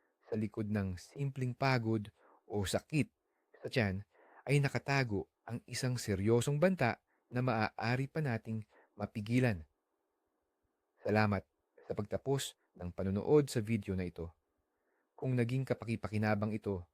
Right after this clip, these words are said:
para sa inyo, paki-like at mag-subscribe sa channel para hindi kayo mahuli sa mga bagong episode.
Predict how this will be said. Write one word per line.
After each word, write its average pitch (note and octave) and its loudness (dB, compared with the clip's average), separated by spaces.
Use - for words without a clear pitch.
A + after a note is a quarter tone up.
para G2 -2
sa - -4
inyo, G#2+ -2
paki-like A#2 0
at A2 -2
mag-subscribe G#2+ -2
sa - -6
channel G#2+ 0
para B2+ 0
hindi D#3+ 2
kayo E3 2
mahuli A#2 2
sa - -6
mga G2 0
bagong F#2 -2
episode. F#2 -4